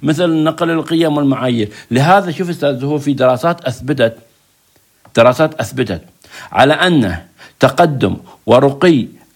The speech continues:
أي مجتمع ونجاح أي مجتمع ينبع من ترابط الأسرة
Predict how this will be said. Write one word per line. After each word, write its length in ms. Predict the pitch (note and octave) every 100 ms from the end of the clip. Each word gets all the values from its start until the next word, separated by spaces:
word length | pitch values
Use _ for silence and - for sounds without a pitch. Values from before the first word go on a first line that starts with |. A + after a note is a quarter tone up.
| -
أي 240 | E3+ F3+ D3
مجتمع 680 | D#3 C#3+ - F#3 E3+ G#2 - _ _ _ _ _ _ _ _ -
ونجاح 540 | C3 D3 C3+ F3+ C3+
أي 140 | G3 G3+
مجتمع 520 | F#3 G#3 G#3+ A3+ D#3 - -
ينبع 440 | A#2 C#3 D3 C3+
من 160 | A#2 G2+
ترابط 460 | G2 B2 C3 C3
الأسرة 400 | A2+ - F#2 D#2+